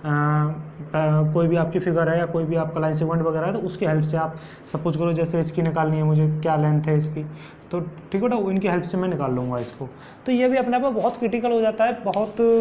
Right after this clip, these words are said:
पेचीदा है ये भी, हम इसको भी फॉलो नहीं करेंगे, ठीक है बेटा। चलिए अगली बात करते हैं। अब थोड़ी सी जो बात करेंगे, अब करेंगे समझने वाली बेटा। ये आता है comparison using ruler।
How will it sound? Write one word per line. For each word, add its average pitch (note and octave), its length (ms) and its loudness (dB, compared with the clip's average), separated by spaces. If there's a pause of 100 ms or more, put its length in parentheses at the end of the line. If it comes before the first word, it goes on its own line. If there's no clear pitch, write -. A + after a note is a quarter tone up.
(260)
पेचीदा G#3 340 2
है C3 120 2
ये B2 60 0
भी, B2+ 120 -2
हम F#3 160 2
इसको A3 240 2
भी G#3+ 80 4
फॉलो A3 360 2 (360)
नहीं F3+ 200 2
करेंगे, B2 300 0
ठीक F#3+ 160 -2
है B3+ 60 0
बेटा। E3+ 200 -2
चलिए A2+ 360 -2 (520)
अगली D#3+ 180 0
बात F3 200 -2
करते E3+ 260 -4
हैं। G#3+ 200 -6 (4000)
अब F#3 160 -4
थोड़ी G3+ 140 2
सी G#3+ 120 -4
जो A#3 100 -2
बात G#3 240 2
करेंगे, A3+ 240 0
अब A3+ 220 2
करेंगे F#3 260 0
समझने D3+ 360 0
वाली A#2 200 -2
बेटा। A2+ 220 -6 (380)
ये F3 100 2
आता G3 240 4
है - 140 2
comparison F#3+ 540 2
using F#3 440 4
ruler। D#3 280 2